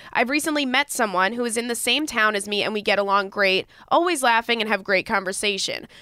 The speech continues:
My issue is, even though boy A and I haven't established that we're together or not because of the distance, I almost feel like I'm cheating or feeling guilty in a sense. Could you shed some light on my situation? Thanks, embarrassing gym gal.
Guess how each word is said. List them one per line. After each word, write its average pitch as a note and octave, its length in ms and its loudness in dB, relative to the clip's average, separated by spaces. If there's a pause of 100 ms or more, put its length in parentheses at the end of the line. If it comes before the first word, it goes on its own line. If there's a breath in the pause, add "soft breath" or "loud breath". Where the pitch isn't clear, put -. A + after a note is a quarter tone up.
(120 loud breath)
My B3+ 220 4
issue D4 420 0
is, G#3 300 2
even C4 280 0
though B3 280 4 (140)
boy A#3 380 2 (120)
A G#3+ 360 4
and G#3+ 160 2
I G#3 140 2
haven't A3 260 0
established G#3+ 520 -2
that G#3 120 2
we're G#3 160 -2
together C4 460 0
or G#3+ 140 2
not F#3+ 260 4
because G#3+ 260 -4
of G#3+ 100 -4
the G#3+ 60 -8
distance, A3 460 -6
I G3 80 2
almost C4 320 -2
feel C4 160 -2
like A3 120 0
I'm F#3 140 -2
cheating G#3 460 -2
or E3 100 0
feeling F#3+ 380 -4
guilty G3 360 -2
in C3+ 100 -8
a - 40 -10
sense. - 380 -10 (260 loud breath)
Could C#4+ 160 0
you D#4+ 120 0
shed C4 240 0
some A3+ 160 -4
light G3 180 2
on F3+ 80 -2
my D#3+ 120 -2
situation? - 720 -10 (240 soft breath)
Thanks, G3+ 380 -2
embarrassing F#3+ 680 -2
gym D#3+ 280 -8
gal. - 400 -6